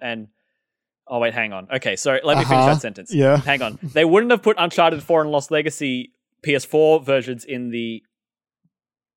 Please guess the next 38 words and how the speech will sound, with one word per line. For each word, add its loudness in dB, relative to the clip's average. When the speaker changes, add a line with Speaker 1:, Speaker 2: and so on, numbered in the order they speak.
Speaker 1:
extra -4
tier, -6
if -8
that 0
were -8
true, -8
because -10
then -8
they've -8
got -8
the -14
P -10
S -4
five -2
app -4
in -8
the -8
game -6
trial -6
section, -14
which -20
you -18
pay -20
more -12
for, -20
right? -18
So -16
they've -10
got 0
the -2
old 0
versions -6
there. -12
But 0
as 0
I've 0
said -2
that, -4